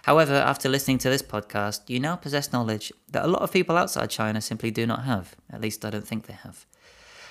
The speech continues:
I have used simply here to add emphasis to the verb do not have. I can say knowledge that a lot of people do not have,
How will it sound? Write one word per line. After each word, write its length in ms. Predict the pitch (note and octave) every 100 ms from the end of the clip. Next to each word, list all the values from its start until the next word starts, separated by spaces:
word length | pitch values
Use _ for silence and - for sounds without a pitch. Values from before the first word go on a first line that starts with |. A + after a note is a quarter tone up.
| - -
I 80 | C#3
have 140 | C#3
used 260 | F#3+ G#3 -
simply 420 | - G3 C3 G#2+
here 340 | G2 G2 A2 - _ - -
to 200 | - B2+
add 180 | C3 -
emphasis 460 | D3 C#3 B2 G#2+ -
to 120 | G2+
the 80 | G#2
verb 320 | G#2+ G#2 G#2
do 140 | G#2
not 180 | G#2 F#2+
have. 380 | G2 F2+ - - _ _ - -
I 80 | F3
can 160 | E3
say 340 | A2 G2+ G2 C3+ - - _ -
knowledge 540 | B2 C3 A2 A2+ -
that 140 | - -
a 40 |
lot 140 | G#2+
of 120 | G2+ -
people 260 | G#2+ G2+
do 160 | G2 G2+
not 200 | G2 -
have, 380 | C3 G#2 A2+